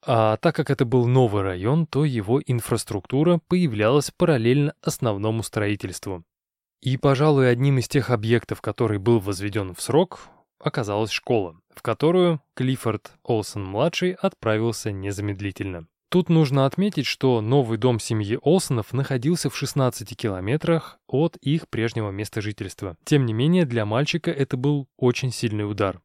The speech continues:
Все потому, что большинство его одноклассников,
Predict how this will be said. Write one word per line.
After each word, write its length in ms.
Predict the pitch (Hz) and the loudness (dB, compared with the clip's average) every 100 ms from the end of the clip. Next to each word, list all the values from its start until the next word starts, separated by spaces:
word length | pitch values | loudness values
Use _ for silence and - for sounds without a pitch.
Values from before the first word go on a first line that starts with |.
| _ | _
Все 220 | - 147 | 0 0
потому, 440 | 143 139 135 180 214 | 2 2 2 2 -2
что 240 | - 147 | 0 0
большинство 720 | 110 131 131 147 139 - 131 | 2 0 2 -2 -4 -2 0
его 260 | 117 98 101 | 0 0 -2
одноклассников, 760 | 101 101 190 196 160 151 143 | -2 -2 0 0 -2 0 -2